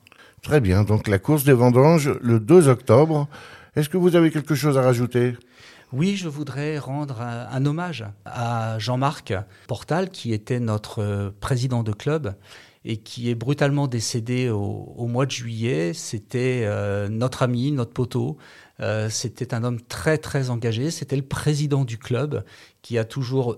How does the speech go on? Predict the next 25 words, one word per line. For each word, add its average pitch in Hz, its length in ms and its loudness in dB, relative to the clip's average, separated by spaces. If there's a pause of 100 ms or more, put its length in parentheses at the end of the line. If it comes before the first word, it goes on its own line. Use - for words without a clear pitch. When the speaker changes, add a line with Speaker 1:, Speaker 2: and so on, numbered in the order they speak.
Speaker 2:
œuvré, 131 540 0
euh, 104 140 -4
pour, 107 380 -6
euh, 107 360 -4
faire - 260 -10
tourner 127 280 -4
ce - 140 -6
club, 139 360 -4
euh, 107 440 -6
qui, 117 400 -12 (380)
bah, 92 80 -8
c'est - 200 -8
un 107 60 -2
club 123 200 -4
de 131 80 0
bénévoles. 123 600 0 (360)
Et 110 40 -10
aujourd'hui, 110 380 -4
nous 131 220 -4
avons, 113 440 -4
euh, 98 280 -6
refait 131 460 -4
un, 110 320 -4
un 120 120 -6
bureau 117 460 -4